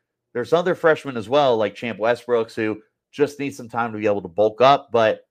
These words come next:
Tonga and Kim are already over the three hundred pound mark. That's, that's a lot of good competition. These guys are going to be able to have that iron sharpens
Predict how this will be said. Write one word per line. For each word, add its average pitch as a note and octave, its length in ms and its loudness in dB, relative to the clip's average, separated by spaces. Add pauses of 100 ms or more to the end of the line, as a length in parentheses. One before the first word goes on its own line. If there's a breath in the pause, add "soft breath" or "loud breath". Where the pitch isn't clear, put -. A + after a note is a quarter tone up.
(160)
Tonga D3 380 0
and B2+ 160 -10
Kim B2+ 320 -8
are A#2+ 140 -8
already A2+ 340 -2
over G#2 160 -2
the F#2 60 -14
three G#2+ 240 -12
hundred F#2+ 240 -10
pound A#2 260 -4
mark. A#2+ 300 -6 (1000)
That's, C3+ 720 -4
that's G2+ 240 -6
a A2 60 -2
lot G2 260 -6
of G#2 80 -8
good G2 160 -12
competition. - 600 -12 (600)
These C#3+ 240 -6
guys D3 280 -4
are C#3 40 -12
going C3 200 -10
to B2+ 80 -16
be A#2+ 140 -6
able A2+ 260 -4
to A2+ 200 -8
have G#2 260 -4
that - 200 -2
iron G#2+ 240 -6
sharpens G2+ 400 -6